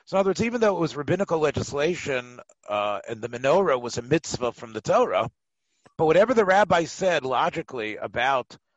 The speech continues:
the oils and wicks that would produce the clearest flame, uh, a flame that would be, uh, independent on its own, uh, and, and burn brightly and, and, and properly, that obviously would have been adopted, Rami Bar Chama said,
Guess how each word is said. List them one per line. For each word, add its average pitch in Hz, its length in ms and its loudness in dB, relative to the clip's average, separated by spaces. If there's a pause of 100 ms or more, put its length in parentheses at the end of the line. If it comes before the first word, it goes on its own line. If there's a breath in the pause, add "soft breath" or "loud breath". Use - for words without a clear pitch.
(300)
the 113 180 -8
oils 143 520 0
and 120 220 -12
wicks 147 480 -4 (260 soft breath)
that 113 120 -6
would 110 140 -8
produce 147 440 -4
the - 120 -12
clearest 143 440 -4
flame, 78 340 -8 (640)
uh, 90 300 -2
a 98 80 -12
flame 131 320 -2
that 120 140 -6
would 107 180 -12
be, 120 500 -8
uh, 95 140 -8
independent 127 580 -6
on 107 140 -6
its - 140 -18
own, 95 380 -14 (840)
uh, 95 220 -4
and, 117 180 -8
and 117 200 -12
burn 139 460 -2
brightly 127 560 -4
and, 110 320 -10
and, 101 160 -14
and 110 160 -18
properly, 113 580 -4 (600)
that 156 280 2 (260)
obviously 160 580 0
would 120 180 -6
have 120 120 -8
been 123 120 -6
adopted, 127 540 0
Rami 120 220 -8
Bar 110 140 -4
Chama 110 320 -10
said, 95 440 -8